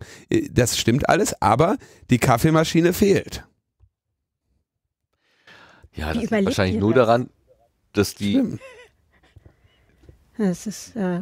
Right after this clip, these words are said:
Speaker 3: unhaltbare
Speaker 2: Frisch.
Speaker 3: Zustände.
Speaker 2: <laughs> Aber da war doch mal eine Kaffee-, also als dann noch, äh,
Speaker 1: Ganz
Speaker 2: Not
Speaker 1: früher,
Speaker 2: Safe
Speaker 1: ja, so eine
Speaker 2: for Work
Speaker 1: Kapselmaschine.
Speaker 2: gemacht.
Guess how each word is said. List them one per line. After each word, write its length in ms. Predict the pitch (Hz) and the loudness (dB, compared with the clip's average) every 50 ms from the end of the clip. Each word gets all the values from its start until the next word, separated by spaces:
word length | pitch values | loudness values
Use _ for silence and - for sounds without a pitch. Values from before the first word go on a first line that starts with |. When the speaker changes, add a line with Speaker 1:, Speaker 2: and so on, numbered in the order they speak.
| - | -2
Speaker 3:
unhaltbare 640 | - 262 294 262 254 247 262 254 - - 226 240 233 | 2 2 4 4 4 2 2 0 0 0 0 0 0
Speaker 2:
Frisch. 100 | 247 240 | 0 2
Speaker 3:
Zustände. 720 | - - 311 302 - - - 180 165 160 165 170 170 180 - _ _ | 4 4 4 4 2 0 0 0 0 0 0 -2 -4 -6 -8 _ _
Speaker 2:
<laughs> 260 | - - - 466 415 - - - - - - - - _ _ _ _ - - - - | -8 -8 -8 -6 -4 -4 -4 -6 -8 -16 -18 -18 -18 _ _ _ _ -20 -20 -6 0
Aber 160 | - 90 95 | 2 2 2
da 120 | 76 71 - | 2 0 -2
war 140 | 67 82 | -2 0
doch 160 | - 180 - - | 0 -2 -2 0
mal 120 | 175 143 | 0 2
eine 120 | 127 107 | 2 0
Kaffee-, 240 | - - 110 98 107 - - - - - | -2 -2 -4 -4 -4 -6 -6 -8 -4 -2
also 240 | 104 110 107 117 | 0 2 4 4
als 240 | 78 85 92 - - | 4 4 2 2 2
dann 180 | - 92 85 87 | 0 2 2 2
noch, 300 | 87 82 - - - - - | 0 -2 -2 -4 -10 -8 -4
äh, 120 | 80 78 | -2 0
Speaker 1:
Ganz 220 | 73 92 113 117 - | 2 2 2 2 2
Speaker 2:
Not 80 | 92 | 0
Speaker 1:
früher, 240 | - - 120 117 110 | 0 2 2 4 4
Speaker 2:
Safe 100 | 98 87 | 6 4
Speaker 1:
ja, 200 | 95 98 101 104 98 | 4 4 4 2 2
so 80 | 110 | 2
eine 80 | 98 90 | 4 4
Speaker 2:
for 60 | 82 | 4
Work 80 | 78 76 | 4 4
Speaker 1:
Kapselmaschine. 580 | - - - 67 - - 101 101 98 135 135 143 - | 2 2 2 2 2 2 4 4 4 4 2 2 2
Speaker 2:
gemacht. 260 | - 143 98 101 107 | 2 2 2 0 0